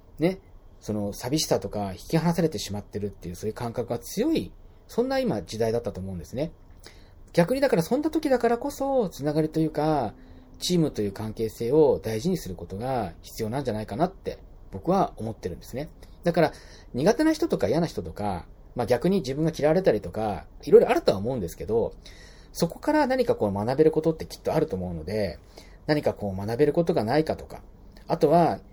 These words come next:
嫌いな人とか苦手な人にも強みってあると思うから、まあ、そこにね、目をつけてみるってことがすごく大事なんじゃないかなと。うん。これがね、二千二十一年を幸せにする秘訣だったりとか、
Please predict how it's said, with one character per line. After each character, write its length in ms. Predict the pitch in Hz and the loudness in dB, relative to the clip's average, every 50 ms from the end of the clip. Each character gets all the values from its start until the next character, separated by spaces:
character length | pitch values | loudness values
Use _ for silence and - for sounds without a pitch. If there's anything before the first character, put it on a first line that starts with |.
| - - - - - - - - - | -20 -20 -20 -20 -20 -20 -14 -6 0
嫌 140 | 123 131 | 2 2
い 40 | 123 | 2
な 80 | 127 - | 2 0
人 160 | - - 254 | 6 8 8
と 80 | 262 - | 8 8
か 100 | - 123 | 6 4
苦 200 | 117 127 160 160 | 2 0 0 2
手 80 | 180 | 2
な 80 | 180 190 | 0 0
人 180 | 185 - 254 | 4 4 4
に 80 | 262 208 | 4 6
も 260 | 160 170 180 165 123 - | 4 4 4 4 2 0
強 260 | - - 196 220 269 | -2 4 6 8 8
み 100 | 302 330 | 8 6
っ 20 | 311 | 0
て 220 | - - 110 101 | 0 -2 -2 -2
あ 120 | 92 - | -2 -2
る 80 | 127 - | -4 -6
と 100 | - 95 | -6 -6
思 120 | 90 85 | -6 -6
う 40 | 82 | -8
か 100 | - - | -8 -8
ら、 300 | - 101 101 92 82 - - - - - - - - - | -8 -6 -6 -6 -6 -8 -12 -16 -20 -20 -20 -20 -12 -6
ま 60 | - | -6
あ、 20 | 147 | 2
そ 140 | - 226 226 | 4 4 4
こ 140 | - 311 311 | 6 4 2
に 100 | 302 302 | 4 4
ね、 140 | 311 330 285 | 2 2 4
目 120 | 196 202 | 4 4
を 60 | 170 | 4
つ 100 | - - | 2 2
け 100 | - 165 | -2 -2
て 120 | - 123 101 | 0 0 -4
み 80 | 92 | -4
る 60 | 87 | -6
っ 20 | 85 | -8
て 140 | - - 82 | -10 -10 -10
こ 100 | - - | -4 0
と 100 | 190 208 | 2 2
が 180 | 202 147 123 - | 2 2 0 -2
す 100 | - 120 | -4 -8
ご 60 | 110 | -8
く 80 | - | -6
大 180 | 87 101 101 104 | -6 -4 -4 -4
事 80 | 131 131 | -4 -4
な 80 | 104 | -6
ん 40 | 85 | -6
じ 80 | - 90 | -8 -10
ゃ 20 | |
な 80 | 90 95 | -14 -16
い 40 | |
か 100 | - - | -12 -10
な 100 | - 98 | -10 -10
と。 120 | - - - - - - - - - - - 87 | -12 -14 -18 -20 -20 -20 -20 -20 -20 -16 -12 -8
う 40 | |
ん。 200 | 90 85 65 - - - | -8 -8 -8 -10 -10 2
こ 120 | - 165 | 6 6
れ 60 | 202 | 8
が 120 | 202 208 208 | 8 8 8
ね、 240 | 214 185 110 - - - - - - - - - - | 6 6 4 2 -2 -12 -20 -20 -20 -20 -20 -10 -6
二 120 | - 120 - | -4 -4 0
千 240 | - 196 170 127 | 2 2 2 2
二 140 | 127 143 131 | 0 -4 -4
十 120 | 113 101 92 | -4 -6 -6
一 220 | 85 - - 110 | -6 -6 -6 -6
年 200 | 101 90 82 78 | -6 -6 -4 2
を 260 | 95 120 117 - - - - - - - - | 4 4 4 4 2 -4 -12 -20 -20 -16 -6
幸 360 | - - - - 143 170 175 | -2 0 2 4 6 6 4
せ 120 | 170 175 | 4 2
に 100 | 156 151 | 0 0
す 140 | 139 - 127 | -2 -4 -2
る 180 | 123 120 - - - - - - - - - - - - - - | -2 -2 -4 -4 -10 -20 -20 -20 -20 -20 -20 -20 -20 -20 -18 -14
秘 200 | - - - 165 | -8 6 6 6
訣 140 | 156 - 165 | 6 8 4
だ 80 | 165 | 4
っ 80 | 160 - | 4 4
た 80 | - | -2
り 80 | 185 185 | -4 -4
と 80 | - 214 | -6 0
か、 340 | - 220 233 202 131 - | 2 4 4 4 2 0